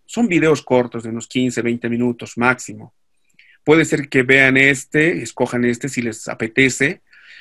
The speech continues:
o este sobre lo que es la identidad dentro de la organización,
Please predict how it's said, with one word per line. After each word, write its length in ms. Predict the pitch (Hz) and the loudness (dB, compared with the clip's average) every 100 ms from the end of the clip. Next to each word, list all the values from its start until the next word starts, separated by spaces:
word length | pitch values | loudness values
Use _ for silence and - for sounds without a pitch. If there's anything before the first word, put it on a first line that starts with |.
| - - | -12 2
o 120 | 127 | 4
este 240 | 151 - 135 | 4 2 -4
sobre 260 | 135 127 | -2 -2
lo 140 | 127 123 | -2 -2
que 80 | |
es 100 | 139 | -4
la 160 | 131 127 | 2 4
identidad 800 | 135 131 127 120 131 143 156 139 | 4 4 2 2 2 4 4 2
dentro 420 | 131 143 139 127 | 0 0 0 0
de 80 | 123 | 0
la 120 | 123 | 0
organización, 920 | 120 120 120 123 120 117 131 131 185 | -2 -2 -2 -2 -4 -6 -2 -2 -4